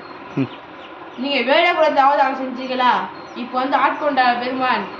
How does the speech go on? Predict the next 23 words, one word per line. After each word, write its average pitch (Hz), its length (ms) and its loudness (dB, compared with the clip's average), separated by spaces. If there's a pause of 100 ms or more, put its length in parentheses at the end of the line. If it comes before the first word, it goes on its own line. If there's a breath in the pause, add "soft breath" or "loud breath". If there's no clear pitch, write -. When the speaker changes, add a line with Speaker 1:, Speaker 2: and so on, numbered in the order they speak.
(300)
Speaker 2:
பெருமான் 285 520 0
திருவடியை 294 420 -2
மனதில் 247 460 -4
எப்போதும் 339 880 2
வச்சுனே 269 360 -4
இருங்க. 220 260 -4 (540)
அது 196 180 -6
வச்சிருந்ததன் 240 640 -6
காரணமாக 220 560 0
தான் 208 260 -2 (420)
கண்ணப்ப 262 480 -2
நாயனார் 233 540 2 (180)
ஆறே 311 380 2
ஆறு 302 240 4
நாளில் 277 340 0
பெருமான் 269 400 -2
திருவடி 240 260 -6
அடைஞ்சார். 214 380 -6 (840)
நம்ம 220 240 -8
எத்தனை 233 340 -6
வருஷம் 240 360 -4
வாழ்ந்தாலும் 240 520 0
பெருமான் 254 480 -2